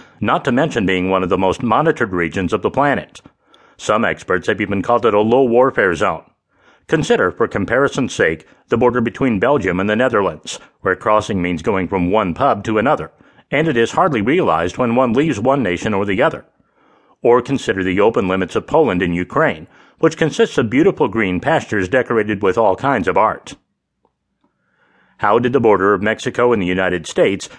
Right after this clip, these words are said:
transition from a wilderness to an overpopulated, violent, dynamic, buoyant, culturally dynamic land in such a relatively short time, where a plethora of legal and illegal goods cross in both directions? Curiously,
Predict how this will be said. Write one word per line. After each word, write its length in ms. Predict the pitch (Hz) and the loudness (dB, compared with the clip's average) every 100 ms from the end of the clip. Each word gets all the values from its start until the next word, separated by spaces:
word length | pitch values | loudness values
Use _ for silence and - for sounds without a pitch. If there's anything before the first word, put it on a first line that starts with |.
| - | -20
transition 560 | - 156 139 190 - 202 | -4 -2 0 -2 -2 -2
from 180 | 147 131 | 0 2
a 60 | |
wilderness 540 | 107 143 170 87 82 85 | 4 4 4 2 -2 -4
to 140 | 123 | -2
an 80 | 123 | -2
overpopulated, 960 | 127 110 - 143 156 160 104 101 113 - _ | 0 0 0 0 0 2 2 2 0 -4 _
violent, 640 | 107 117 139 82 92 - 127 | -2 0 2 0 -4 -6 -4
dynamic, 560 | 113 101 101 107 127 - | -2 0 0 -2 -4 -8
buoyant, 480 | 113 120 156 95 107 - _ | -2 2 2 2 -4 -10 _
culturally 460 | - 143 147 139 110 | -2 -2 0 0 0
dynamic 580 | 101 139 143 170 175 - | 0 0 2 0 0 -2
land 320 | 131 135 78 | 0 0 0
in 140 | 95 | -4
such 200 | - 110 | -2 -2
a 60 | 117 | 0
relatively 540 | 113 135 127 110 98 | 0 0 0 -2 -2
short 320 | 90 107 95 - | -2 0 -2 0
time, 320 | 151 117 73 _ _ _ _ | -2 -2 -4 _ _ _ _
where 140 | 104 | 0
a 40 | 90 | 0
plethora 480 | - 117 117 101 82 | 0 0 2 0 0
of 120 | 92 | 0
legal 320 | 104 120 117 | 0 2 0
and 100 | 101 | 0
illegal 480 | 123 156 131 104 110 | 0 0 0 0 2
goods 300 | 143 151 - | 2 2 0
cross 320 | 113 92 - | 0 0 0
in 100 | 110 | 0
both 200 | 101 90 | 0 0
directions? 720 | 107 113 123 - 98 - - - _ _ _ _ _ _ | 2 2 0 -6 -10 -10 -14 -14 _ _ _ _ _ _
Curiously, 580 | - 240 127 - 92 101 | 2 4 2 0 0 -2